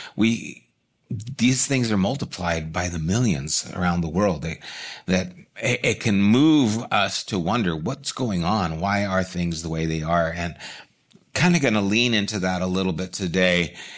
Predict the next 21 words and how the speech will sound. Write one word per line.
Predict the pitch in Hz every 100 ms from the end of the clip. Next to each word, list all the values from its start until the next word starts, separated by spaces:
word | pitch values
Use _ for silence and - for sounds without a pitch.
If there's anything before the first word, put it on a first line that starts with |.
| -
as | 92 101 113 107
we're | 113 117 113
at | 110
the | 123
end | 131 151
of | 139 101 -
Exodus | 117 95 - 87 82 82 - - - -
and | 98 101 95 95
looking | 110 123 127 113
at | 107 98 -
the | 101
end | 107
of | 104 90
this | 107 113 -
book. | 95 113 104 92 - - - - - - -
Um, | 107 95 90 - _ _ _ _ _ _ _ _ - _ -
it, | -
it's | 139 135 - 123 - _ _ _ _
a | -
prominent | - - 196 226 175 113 110 87
book | 127 92 - -